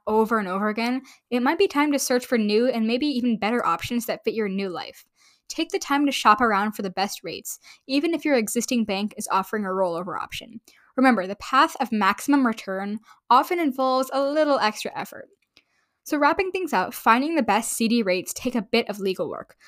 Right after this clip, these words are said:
So before you commit, do your homework and snag that top deal. And there you have it, the lowdown on certificates of deposit.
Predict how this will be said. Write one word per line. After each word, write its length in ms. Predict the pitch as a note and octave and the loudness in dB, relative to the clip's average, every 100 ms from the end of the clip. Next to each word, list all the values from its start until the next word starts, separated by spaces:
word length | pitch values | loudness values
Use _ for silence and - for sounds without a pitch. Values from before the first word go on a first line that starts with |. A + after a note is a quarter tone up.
| - | -16
So 120 | - | -2
before 240 | A#3+ B3 E4+ | 0 4 2
you 100 | E4+ | 2
commit, 340 | A3+ G3 F3+ | 0 -2 0
do 80 | A3 | 2
your 160 | C4 C#4 | 2 2
homework 360 | A#3 G3 G#3+ - | 0 0 0 -2
and 140 | G3 | -6
snag 400 | - G3+ F#3 F#3+ | -4 -4 -4 0
that 220 | G#3 G#3 | 2 2
top 280 | - E3+ E3 | 0 -4 -4
deal. 360 | E3+ - A3 A3+ _ _ _ _ _ - | -6 -6 -8 -14 _ _ _ _ _ 6
And 400 | B3+ A3 F#3+ F#3+ | 6 6 4 6
there 120 | C#4+ | 6
you 100 | F4 | 8
have 180 | C4+ F3 | 6 2
it, 140 | F3 - _ | -4 -14 _
the 100 | A3 | -4
lowdown 460 | A#3 C4+ D4+ D#4 D4+ | 0 0 2 0 0
on 200 | G#3+ G#3 | 0 -2
certificates 680 | G#3 - G#3 - C4+ C#4+ C#4+ | -4 -6 -8 -6 -4 -2 -4
of 100 | A#3 | -4
deposit. 480 | A3+ - - F#3+ - | -6 -6 -8 -8 -12